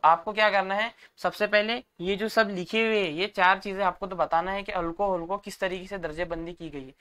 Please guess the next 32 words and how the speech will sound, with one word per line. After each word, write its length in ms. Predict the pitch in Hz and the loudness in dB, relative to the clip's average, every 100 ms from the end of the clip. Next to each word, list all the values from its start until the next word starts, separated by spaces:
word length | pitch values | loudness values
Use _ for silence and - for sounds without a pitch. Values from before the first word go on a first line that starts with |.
| - - | -20 -6
तो 60 | - | 0
अब 140 | 185 | 4
हम 200 | 208 208 | 4 2
देखने 320 | 180 170 190 | -2 -2 -2
वाले 240 | 185 151 160 | 2 2 0
हैं 200 | 180 202 _ - _ | -6 -10 _ -20 _
कि 80 | 202 | -6
ये 120 | 208 | -6
मोनो, 400 | 180 165 180 208 | -4 -4 0 0
डाई, 300 | 165 160 196 | 4 4 4
ट्राई 320 | 185 170 190 | 2 2 4
और 220 | 196 202 _ _ _ _ _ _ _ - | 2 -4 _ _ _ _ _ _ _ -2
प्राइम-, 300 | 160 170 165 | 2 2 2
अ, 180 | 160 156 | 0 -2
पॉली 340 | 165 160 196 | 0 0 2
अल्कोहल 480 | 196 175 196 208 208 | 0 0 0 0 0
क्या 160 | 185 | 0
होता 220 | 143 - 123 | 0 -2 -14
है, 80 | _ - | _ -18
ठीक 140 | 247 | -12
है। 100 | 247 _ - _ - | -12 _ -20 _ 0
तो 60 | |
अब 100 | 175 | 2
हम 200 | 185 190 | 2 0
देखते 320 | 175 165 190 | -4 -4 -4
हैं, 220 | 202 311 - _ _ _ _ _ _ _ _ _ _ _ _ _ _ _ _ _ _ _ _ - _ _ _ _ _ | -4 -6 -12 _ _ _ _ _ _ _ _ _ _ _ _ _ _ _ _ _ _ _ _ -20 _ _ _ _ _
अब 120 | 151 151 | -18 -14
हम 300 | 156 165 170 | -10 -8 -6
देखने 300 | 143 151 156 | -6 -4 -4
वाले 200 | 135 139 | -4 -6
हैं 160 | 151 | -8
दर्जाबंदी। 540 | 135 131 135 131 127 | -10 -10 -12 -12 -12